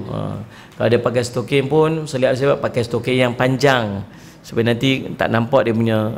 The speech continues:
dia punya ter-, apa, waktu kalau terselak kan nampak pula dia punya kulit dia tu. Ha, tu pakailah seluar dekat dalam tu supaya nanti kalau terselak apa, eh, terlindung pakaian tu dengan, eh, betisnya tu dengan, dengan seluar sebagainya. Kita akan ambil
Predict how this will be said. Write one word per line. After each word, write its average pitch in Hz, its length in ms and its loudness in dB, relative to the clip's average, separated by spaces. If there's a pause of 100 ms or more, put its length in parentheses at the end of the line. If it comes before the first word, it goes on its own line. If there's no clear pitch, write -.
(100)
dia 113 160 0
punya 110 320 0
ter-, 113 160 -4
apa, 107 160 -4
waktu 123 400 2
kalau 113 160 2
terselak 127 400 2
kan 120 80 2
nampak 110 320 2
pula 117 160 -2
dia 110 80 -4
punya 110 160 -2
kulit 120 320 -2
dia 120 160 -2
tu. 117 160 -4 (520)
Ha, 101 80 -6
tu 139 160 -2
pakailah 156 400 0
seluar 143 400 0
dekat 127 80 -4
dalam 135 320 0
tu 139 240 -6
supaya 131 320 -2
nanti 160 400 -2 (320)
kalau 120 160 2
terselak 127 480 0
apa, 180 320 4 (240)
eh, 123 100 -4 (140)
terlindung 131 560 2
pakaian 117 400 0
tu 107 80 -4
dengan, 113 240 -2 (240)
eh, 117 240 2
betisnya 117 480 0
tu 110 80 -2
dengan, 131 320 2
dengan 113 240 -2
seluar 117 320 -2
sebagainya. 107 320 -2
Kita 151 160 -4
akan 151 160 -2
ambil 147 100 0